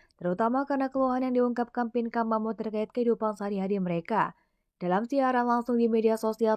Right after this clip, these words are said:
TikTok, Pinkan Mambo mengungkapkan bahwa suaminya, Arya Kang, tidak pernah membeli beras sejak mereka menikah. Meskipun keluhan ini awalnya diutarakan secara bercanda, netizen langsung menanggapinya dengan antusias.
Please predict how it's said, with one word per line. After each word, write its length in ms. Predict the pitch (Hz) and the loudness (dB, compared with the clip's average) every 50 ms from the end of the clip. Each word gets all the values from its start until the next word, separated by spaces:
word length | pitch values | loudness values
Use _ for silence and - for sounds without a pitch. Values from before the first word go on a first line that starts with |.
| - | 4
TikTok, 400 | 226 214 - - 165 156 202 285 - - - - _ - 175 | 2 2 2 2 4 4 4 4 2 -4 -20 -20 _ -6 -4
Pinkan 240 | 175 160 185 190 | -4 0 0 0
Mambo 320 | 226 247 254 254 285 294 294 | 2 2 2 4 2 4 4
mengungkapkan 560 | 294 285 285 - 277 269 269 - 277 269 254 | 4 2 2 0 -2 -2 -2 -2 -6 -6 -2
bahwa 160 | 254 262 262 | 0 -2 -2
suaminya, 640 | 247 - 262 254 247 247 254 247 269 294 262 185 151 - _ _ _ _ _ | -2 -2 -2 0 0 2 0 2 2 2 2 0 -2 -4 _ _ _ _ _
Arya 320 | - 170 190 220 233 262 262 | -4 0 2 4 4 4 2
Kang, 160 | 285 285 277 | 0 -2 0
tidak 320 | 269 285 247 254 254 254 | 0 0 0 0 0 0
pernah 320 | - 262 254 240 247 247 247 | -2 -4 -2 0 -2 0 0
membeli 400 | 240 240 220 208 233 226 226 196 | 0 -2 0 0 0 0 2 0
beras 320 | 220 214 220 220 214 - | 0 0 -2 -2 -2 -4
sejak 240 | 220 202 220 214 - | -4 -2 -2 -4 -4
mereka 400 | 208 202 202 202 196 - 202 196 | -4 -6 -4 -4 -4 -4 -4 -2
menikah. 560 | 185 175 170 165 - - 208 190 165 151 - _ _ _ _ _ _ _ - | -2 -2 -2 -4 -4 -2 -2 -2 -2 -2 -6 _ _ _ _ _ _ _ -4
Meskipun 480 | 185 180 175 - 202 190 185 214 226 240 | -2 -2 -2 -2 -4 -4 -2 0 -2 0
keluhan 400 | 240 254 247 247 240 240 240 240 | 2 2 2 4 4 4 4 2
ini 240 | 247 240 277 311 320 | 2 2 4 4 6
awalnya 400 | 311 294 302 294 277 294 285 285 | 6 4 4 4 2 2 2 0
diutarakan 480 | 285 - 269 262 254 254 - 262 262 | 0 0 0 0 0 0 0 -2 -4
secara 400 | 254 262 254 247 247 240 240 240 | -2 -2 -4 -2 0 0 0 0
bercanda, 720 | 226 214 233 233 233 - 240 226 226 214 180 165 196 277 330 | 2 2 0 -2 -2 -2 -4 -2 -2 0 2 2 2 2 2
netizen 480 | 359 349 339 320 320 302 302 302 294 | 0 -2 0 0 0 2 2 2 2
langsung 320 | 285 285 285 - 294 285 277 | 2 0 0 -2 -4 -4 -2
menanggapinya 800 | 277 285 277 269 269 254 247 240 240 233 - 226 233 247 247 240 | 0 0 0 -2 -2 -2 -2 -2 -2 -2 0 0 0 2 2 4
dengan 320 | 247 220 220 214 208 202 | 2 2 2 0 -2 -2
antusias. 720 | 208 208 190 202 180 - 185 190 208 214 180 139 - - | -6 -4 -6 -6 -6 -4 -2 0 0 2 0 0 -2 -4